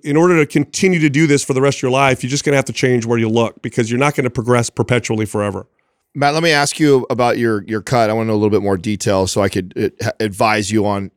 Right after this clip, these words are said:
Speaker 2: if I would have done it differently or I think you did just fine. Um,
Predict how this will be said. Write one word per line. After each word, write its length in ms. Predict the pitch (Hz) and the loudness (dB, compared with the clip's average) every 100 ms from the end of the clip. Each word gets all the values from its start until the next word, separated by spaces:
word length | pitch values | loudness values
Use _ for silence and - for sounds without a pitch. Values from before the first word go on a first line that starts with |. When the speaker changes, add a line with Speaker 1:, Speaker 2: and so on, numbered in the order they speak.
| - | -2
Speaker 2:
if 180 | 143 - | 0 2
I 100 | 123 | 0
would 140 | 117 | 2
have 80 | 110 | 0
done 160 | 113 107 | 0 -2
it 120 | 95 | 0
differently 440 | 117 - 110 104 | -2 -2 -4 -2
or 100 | 101 | 0
I 100 | 98 | 0
think 220 | 95 101 101 | -2 -4 -4
you 60 | |
did 160 | 92 85 | -2 -2
just 240 | 87 87 | -4 -4
fine. 420 | - 90 76 73 - | -4 -4 -6 -14 -6
Um, 540 | 117 120 117 110 101 | 0 4 4 2 -2